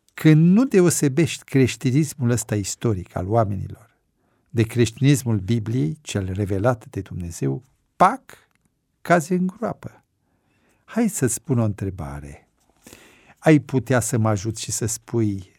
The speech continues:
după tine care este esența creștinismului? Fără să stea mult pe gânduri, Ricky răspunse ironic, „Să nu păcătuiești.” „Hm?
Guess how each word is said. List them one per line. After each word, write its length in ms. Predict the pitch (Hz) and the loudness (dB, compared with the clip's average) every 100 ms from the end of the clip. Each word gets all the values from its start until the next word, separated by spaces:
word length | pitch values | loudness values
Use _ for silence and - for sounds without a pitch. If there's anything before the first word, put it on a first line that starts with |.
| - | -8
după 320 | 113 113 113 | -6 -2 -4
tine 580 | 113 113 95 95 92 - _ _ _ _ _ _ _ _ _ _ | -4 -4 -4 -6 -8 -14 _ _ _ _ _ _ _ _ _ _
care 300 | - 190 151 | -2 0 2
este 320 | 113 110 - | 2 0 -2
esența 480 | 104 - 113 92 95 | -2 0 -2 -2 -6
creștinismului? 1120 | - 98 90 - 95 120 139 151 196 202 - _ _ _ _ _ _ _ _ _ _ _ _ _ _ _ | -4 -6 -8 -8 -4 -4 -2 0 0 -2 -6 _ _ _ _ _ _ _ _ _ _ _ _ _ _ _
Fără 300 | _ - 208 | _ 2 4
să 180 | 190 - | 4 2
stea 200 | 117 123 | 2 2
mult 200 | 110 110 | 2 2
pe 120 | 110 | 0
gânduri, 460 | 98 127 151 147 120 | 0 0 0 -2 -2
Ricky 180 | 123 117 | -4 -2
răspunse 520 | 110 107 - 110 - | -2 -2 -4 -4 -2
ironic, 480 | 101 104 101 95 - - - - | -2 -2 -4 -8 -16 -20 -20 -10
„Să 240 | - 131 | 0 2
nu 160 | 104 90 | 2 -4
păcătuiești.” 1080 | - 92 - 92 - 101 73 - - - _ _ _ _ _ _ _ _ _ - | -6 -6 -6 -8 -6 -8 -8 -14 -18 -20 _ _ _ _ _ _ _ _ _ 0
„Hm? 320 | 156 226 | 2 2